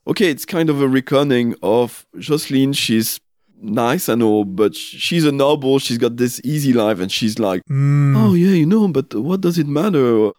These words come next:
Speaker 1: A flower or winning a lot of money?"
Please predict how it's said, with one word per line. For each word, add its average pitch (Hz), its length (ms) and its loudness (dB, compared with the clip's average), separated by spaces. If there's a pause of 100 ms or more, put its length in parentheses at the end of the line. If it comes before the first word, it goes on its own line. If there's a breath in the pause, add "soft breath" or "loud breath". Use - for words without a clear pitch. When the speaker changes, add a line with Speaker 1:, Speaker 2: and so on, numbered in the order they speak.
(160)
Speaker 1:
A 147 80 -6
flower 160 720 2
or 110 920 2 (240)
winning 175 800 0
a - 120 -2
lot 190 180 0
of 170 140 -4
money?" 175 560 2